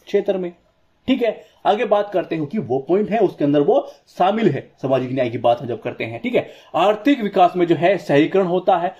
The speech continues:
जो जाति, लिंग और पारंपरिक सामाजिक जो है अक्षमताओं पर काबू पाता है, उदाहरण के लिए जो है सापेक्ष गुमनामी और आर्थिक विचार इसे जो है बाहर करना मुश्किल बनाते हैं। समझ में आ रहा है? अगला पॉइंट बात करते हैं,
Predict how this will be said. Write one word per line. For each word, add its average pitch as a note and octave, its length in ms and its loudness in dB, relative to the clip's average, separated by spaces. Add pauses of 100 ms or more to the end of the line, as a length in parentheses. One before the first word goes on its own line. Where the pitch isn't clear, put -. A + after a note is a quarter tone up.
(200)
जो G#3 180 6
जाति, D#3 440 2
लिंग F3 280 2
और F3 160 4
पारंपरिक E3 460 2
सामाजिक D3+ 520 0
जो D#3 100 2
है D3+ 160 4
अक्षमताओं C#3 420 2
पर D3 160 -2
काबू C#3+ 340 4
पाता F3+ 340 4
है, A3 180 2 (240)
उदाहरण F3+ 380 6
के F#3 80 2
लिए E3+ 100 6
जो D#3+ 80 0
है E3 160 2
सापेक्ष E3 520 0
गुमनामी D3 540 2 (200)
और G3 120 4
आर्थिक E3 520 0
विचार E3 360 4
इसे D3 160 -2
जो C#3+ 100 0
है D3 240 2
बाहर C#3 340 2
करना C#3 400 2
मुश्किल D3 420 -2
बनाते A#2 340 -4
हैं। A2+ 160 -14 (800)
समझ D3 180 2
में G3 120 4
आ A#3 100 4
रहा B3+ 140 -2
है? G3 220 -8 (500)
अगला F3 220 4
पॉइंट G3 220 0
बात F#3 200 4
करते E3 260 -2
हैं, E3 200 -10